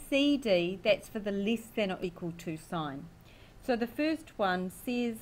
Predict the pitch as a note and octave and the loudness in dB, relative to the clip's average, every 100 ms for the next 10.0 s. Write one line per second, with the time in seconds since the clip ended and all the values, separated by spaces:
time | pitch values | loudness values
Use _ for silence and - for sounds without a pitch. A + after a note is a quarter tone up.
0 | - F3+ G3 G#3 F#3+ F#3 F#3 F3+ - F#3 | -6 -6 -2 2 2 0 -2 -4 0 2
1 | E3+ E3+ - - - - - - - F3 | 2 0 -6 -10 -12 -16 -20 -10 -6 -4
2 | - D#4+ - - - - B3+ A#3 A#3 A3+ | 0 -2 -2 -18 -12 -2 2 2 2 -4
3 | A#3 G#3+ G3+ - - G#3+ G#3+ - F#3+ F3+ | 0 0 -2 -12 -2 0 0 0 -2 -2
4 | F3+ F3+ E3+ - - - - G3 F#3 F3 | 0 0 0 -4 -10 -12 -4 0 2 2
5 | F3 - F#3 A3 F4 A#4+ - - - - | 0 -4 -2 2 2 2 -12 -20 -20 -20
6 | - - - - - - - - - - | -20 -20 -20 -20 -20 -20 -20 -20 -20 -20
7 | - - - - - - - - - - | -20 -20 -20 -20 -20 -20 -20 -20 -20 -20
8 | - - A3 - G#3+ B3+ C#4 D4+ D4+ - | -20 -18 -10 2 6 8 8 6 2 0
9 | C4+ A#3+ A#3 A#3 A3+ - A3 G3+ - - | 2 4 4 0 -12 -2 0 0 -4 -12